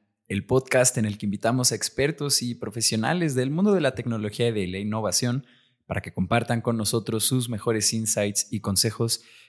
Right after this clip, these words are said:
en este camino que es construir un negocio saludable de Internet. El día de hoy me acompaña mi socio Rodrigo Salmerón. ¿Cómo estás, Ro?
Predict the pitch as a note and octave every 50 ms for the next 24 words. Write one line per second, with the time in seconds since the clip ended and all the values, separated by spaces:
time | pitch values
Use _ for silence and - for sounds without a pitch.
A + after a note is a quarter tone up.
0 | _ - - A2+ A2+ - C3 - G#2+ A2+ A#2 A#2 G#2+ G2+ - G#2 G#2 G#2 - -
1 | G2+ F#2+ - - F#2+ G2 G2+ G#2+ G2 - - G#2 G2+ G2 F2+ E2+ F#2+ G2 F#2+ -
2 | - G2+ F#2 - - F#2 F2 E2 E2 F2 F2 F2 F2 E2 F2 F2 E2+ E2 E2 F2
3 | F2 E2 - F#2+ E2 - - - G2+ G2 F#2 - _ _ _ _ _ _ _ _
4 | _ _ _ - G#2 G#2 G#2 G#2 G#2+ A2 A2 A2+ G#2+ G#2 G2+ - G#2 F2+ - -
5 | A2 G#2+ G#2+ G#2+ A2 G#2+ - G#2+ G2+ G2 G2 G2 F#2 E2 - - G#2+ G2+ - -
6 | A2 G#2 G2 - - F#2 F#2+ F#2 F#2 G2 G2 F#2+ - G#2 F#2 F#2 G2 A2 A#2 A2+
7 | G#2+ A2 - - A#2+ A2 G#2+ G2 G2 A2 F3